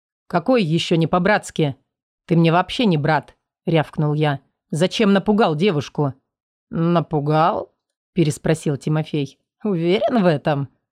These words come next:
Она сама кого хочешь напугает ударом по яйцам". Я не мог сдержаться от смеха. "Так тебе и надо".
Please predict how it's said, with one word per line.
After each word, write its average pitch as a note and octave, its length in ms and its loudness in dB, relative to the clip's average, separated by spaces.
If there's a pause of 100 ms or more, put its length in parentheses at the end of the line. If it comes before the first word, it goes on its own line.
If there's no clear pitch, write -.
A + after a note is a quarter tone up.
(120)
Она F3 280 2
сама G3 440 2
кого D3+ 260 -2
хочешь - 520 -2
напугает E3+ 680 0 (340)
ударом D#3 500 2
по E3 100 -2
яйцам". C#3+ 640 -2 (760)
Я E3 260 0
не E3+ 120 2
мог G#3+ 280 2
сдержаться E3 800 0
от D#3 120 -2
смеха. C#3 640 -4 (440)
"Так G3+ 200 0
тебе G3 300 2
и G3 40 4
надо". D3 460 2